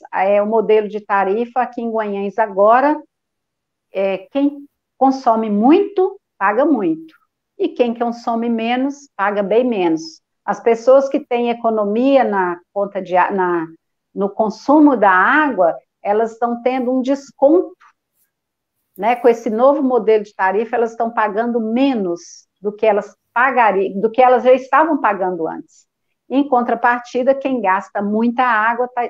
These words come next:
teve um aumento considerável. É um modelo,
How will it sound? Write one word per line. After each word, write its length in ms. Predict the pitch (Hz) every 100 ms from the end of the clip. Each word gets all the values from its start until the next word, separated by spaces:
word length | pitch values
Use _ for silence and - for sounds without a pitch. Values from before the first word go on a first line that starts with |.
| -
teve 220 | 208 208
um 100 | 233
aumento 500 | 240 220 208 220 226 -
considerável. 800 | 226 - 220 233 185 160 160 _ _ _ _ _ _
É 120 | 220
um 100 | 240
modelo, 800 | 240 233 185 208 214 196 185 147